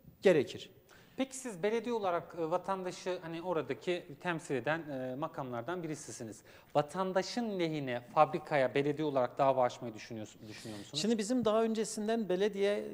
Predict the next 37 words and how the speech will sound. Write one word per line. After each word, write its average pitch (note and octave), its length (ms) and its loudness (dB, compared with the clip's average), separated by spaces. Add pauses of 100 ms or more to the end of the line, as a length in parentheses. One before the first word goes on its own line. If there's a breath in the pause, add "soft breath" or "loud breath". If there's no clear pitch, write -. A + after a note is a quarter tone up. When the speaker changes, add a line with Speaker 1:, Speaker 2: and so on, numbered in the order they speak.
(440)
Speaker 1:
olarak, F3+ 440 2
e, B2+ 420 -4
bizim C#3 200 -8
alacaklardan D#3 840 4
dolayı C#3 460 4
bir D#3 120 0
Speaker 2:
Hı. D3+ 120 -2
Speaker 1:
davamız C#3+ 500 8
var. A#2+ 240 4 (300)
Speaker 2:
Evet. A2+ 160 -10 (320 loud breath)
Speaker 1:
E, - 60 -6 (580)
daha F3 140 8
sonraki E3 320 -2
süreçte D#3 400 -2
biz D3 300 -10
bir C3+ 160 -6
uzlaşmaya C#3+ 520 6
gittik B2+ 340 -2
ama D3 220 6
hala C3+ 340 6
davası B2+ 380 4
devam C#3 240 6
eden, A#2 280 0 (540 soft breath)
daha C#3 160 4
doğrusu C3+ 260 -4
kazandığımız C#3 640 0
halde A#2+ 320 -2
bir C3 40 -16
türlü C#3 200 -6
uzlaşamadığımız B2+ 840 2
ve B2+ 60 4
alacağımızı B2+ 640 2
alamadığımız C#3+ 580 4
bir B2+ 160 0
davamız B2 380 2
da A2+ 100 0
var. G3+ 180 0